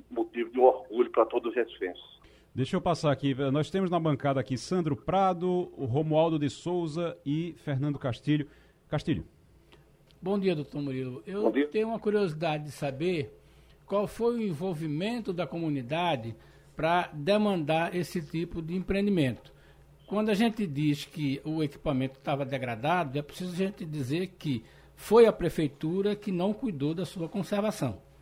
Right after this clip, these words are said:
Speaker 3: É preciso ficar muito claro para o contribuinte que pagou aquilo ali,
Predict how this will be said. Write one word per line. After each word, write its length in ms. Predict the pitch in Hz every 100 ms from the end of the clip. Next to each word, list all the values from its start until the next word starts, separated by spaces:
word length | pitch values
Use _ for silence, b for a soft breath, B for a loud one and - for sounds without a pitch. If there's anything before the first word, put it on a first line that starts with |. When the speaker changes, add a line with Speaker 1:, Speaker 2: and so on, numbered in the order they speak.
| b b b b
Speaker 3:
É 80 | 127
preciso 240 | - 165
ficar 260 | - 190 156
muito 200 | 202 214
claro 320 | 170 147 180
para 140 | 214 175
o 20 |
contribuinte 580 | 160 139 147 139 147 151
que 100 | -
pagou 340 | 175 139 139
aquilo 240 | 139 131 131
ali, 320 | 127 175